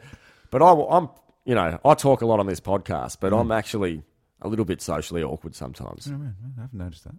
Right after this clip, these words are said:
Speaker 1: No? Well,
Speaker 2: No, no, I haven't noticed that.
Speaker 1: yeah. Well, anyways. And I, I, you know, so I go there, and I've got this sign, but it's rolled up, and then no one, like, I didn't talk to anyone, and no one's talking to me, even though there are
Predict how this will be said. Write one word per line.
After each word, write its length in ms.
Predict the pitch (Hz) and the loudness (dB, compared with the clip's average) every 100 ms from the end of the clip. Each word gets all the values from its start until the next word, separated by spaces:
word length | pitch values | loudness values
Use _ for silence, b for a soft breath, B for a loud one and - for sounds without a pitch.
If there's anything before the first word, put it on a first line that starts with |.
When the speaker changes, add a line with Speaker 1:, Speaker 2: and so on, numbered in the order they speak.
| _ - | _ -8
Speaker 1:
No? 240 | 123 165 - - | -6 -6 -14 -8
Well, 280 | 95 80 - | -6 -4 -8
Speaker 2:
No, 80 | 143 | -14
no, 0 | |
I 40 | - | -14
haven't 160 | 165 | -20
noticed 240 | 151 - - | -20 -20 -18
that. 80 | - | -6
Speaker 1:
yeah. 200 | 107 85 82 | -4 -4 -4
Well, 160 | 110 123 | -8 -4
anyways. 460 | 151 98 73 117 - _ _ - | -2 -2 -4 -6 -14 _ _ -6
And 220 | 135 131 | -2 0
I, 40 | 147 | 0
I, 280 | - 143 127 | -2 -6 -4
you 100 | 127 | -4
know, 240 | 110 107 95 b b b b | -2 -2 -4 b b b b
so 140 | 143 160 | -4 2
I 40 | |
go 140 | 165 | 2
there, 280 | 95 87 120 B B B B B _ | 2 -2 -6 B B B B B _
and 100 | 127 | -6
I've 80 | 117 | -2
got 140 | 156 | -2
this 140 | 127 107 | -2 -6
sign, 420 | - 127 117 101 | -4 0 0 0
but 100 | 92 | -2
it's 140 | 90 | -4
rolled 240 | 110 107 92 | 0 2 2
up, 260 | 90 - - | 0 -2 -8
and 140 | 98 | -6
then 260 | 101 95 - _ _ _ _ _ _ - | -6 -6 -10 _ _ _ _ _ _ -10
no 200 | 110 127 | -4 0
one, 300 | 120 107 101 - | 0 -2 -6 -6
like, 160 | 92 - - | -6 -8 -12
I 40 | 101 | -8
didn't 180 | 117 | -6
talk 200 | 107 107 | -2 -2
to 100 | 107 | -2
anyone, 260 | 107 98 90 | -2 -2 -2
and 80 | 90 | -2
no 80 | 95 | -2
one's 140 | 92 | -4
talking 260 | - 98 95 | -4 -4 -4
to 40 | |
me, 120 | 82 98 | -2 -2
even 120 | 101 | 0
though 140 | 98 | 0
there 160 | 95 | 0
are 60 | 90 | -2